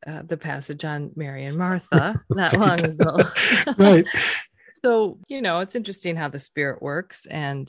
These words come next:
Speaker 1: what, what he has been asked to, to preach on. And in that podcast, we talked a lot about women in ministry, and, and, um, don't think we need to repeat that. I, I,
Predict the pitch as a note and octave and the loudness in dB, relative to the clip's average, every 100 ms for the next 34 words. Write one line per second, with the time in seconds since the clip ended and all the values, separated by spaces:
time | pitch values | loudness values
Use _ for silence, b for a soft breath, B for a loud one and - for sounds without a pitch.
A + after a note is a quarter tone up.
0 | - D3+ C#3 - _ _ E3 C#3+ C3+ D#3 | -12 -10 -10 -10 _ _ -10 -10 -10 -12
1 | C#3+ C#3 C#3 C#3 - C#3 C#3 C3+ - - | -10 -10 -10 -12 -12 -12 -10 -12 -14 -18
2 | - D3 D#3+ C#3+ E3 E3 E3 D3+ G3+ G#3+ | -18 -16 -14 -8 -6 -4 -6 -4 -2 0
3 | A#3 - _ _ _ _ - D#3 C#3+ D#3 | 0 -2 _ _ _ _ -8 -8 -8 -8
4 | D3 - G3 A3+ A#3 G3+ C#3+ C#3 C#3 C#3 | -10 -8 -8 -4 -4 -4 -4 -2 -2 -4
5 | C3 C#3 C#3 C#3 C#3+ C#3+ C#3+ - C#3+ C#3+ | -4 -6 -6 -6 -4 -4 -4 -6 -4 -4
6 | C#3 B B B B B E3 D3+ D3+ D3 | -8 B B B B B 0 0 0 -4
7 | - - - D#3+ C#3+ D3+ E3+ C#3+ D#3 - | -10 -12 -10 -6 -6 -2 -2 -2 -4 -6
8 | - D#3+ D3+ C#3+ C3+ C3+ C#3 - F3 D#3+ | -6 -4 -2 -4 -8 -8 -8 -6 -6 -4
9 | - C3 C3+ - D#3+ _ _ _ - - | -6 -4 -4 -6 -10 _ _ _ -20 -4
10 | F3+ G3+ E3+ | 0 0 0